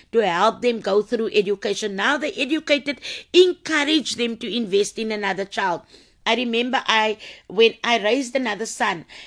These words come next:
and so when it came to college, we were now stuck because the, the tuition fees are expensive. But by the grace of God, he got a bursary.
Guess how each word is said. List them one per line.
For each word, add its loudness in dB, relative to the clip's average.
and 0
so 0
when 4
it -8
came 2
to -8
college, -2
we 2
were 0
now -2
stuck -2
because -2
the, -2
the 0
tuition -4
fees -6
are 0
expensive. -6
But 0
by 2
the 0
grace -2
of -4
God, 2
he 0
got 2
a 2
bursary. 0